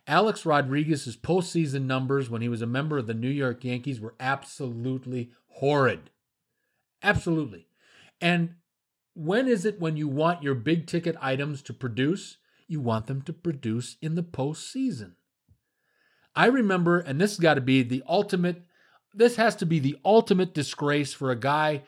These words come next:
who's making twenty-five, twenty-seven million dollars a year, twenty-seven point five million dollars a year.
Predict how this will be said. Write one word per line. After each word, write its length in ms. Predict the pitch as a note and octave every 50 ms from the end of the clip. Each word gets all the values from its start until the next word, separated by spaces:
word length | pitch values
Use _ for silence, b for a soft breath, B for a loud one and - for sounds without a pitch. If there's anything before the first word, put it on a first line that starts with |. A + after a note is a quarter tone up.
| b b b b
who's 160 | D3+ D3+ C3
making 320 | B2 C#3 C#3 - C#3 B2+
twenty-five, 640 | A#2+ C3 D3 D#3 E3 E3 E3 - D3 C#3+ C#3+ C3+ -
twenty-seven 640 | - D3 D#3 D#3+ C#3+ - - D3+ D3 C#3+ C#3 C3
million 320 | C3+ C#3+ D3 D3 C#3 C3 B2
dollars 360 | B2+ B2+ C3 B2+ B2 A#2+ G#2+ A#2+
a 20 |
year, 100 | A#2+ A2+
twenty-seven 460 | - - C#3+ D#3 E3 D#3+ E3 D3+ D3
point 220 | C3 D3+ D3+ C#3+ C3+
five 240 | - C#3+ C#3 C3 C3
million 240 | C3+ C3+ C3 B2+
dollars 260 | B2+ B2+ B2+ B2 A#2+ A#2
a 40 |
year. 180 | A#2+ A2+ F#2+ -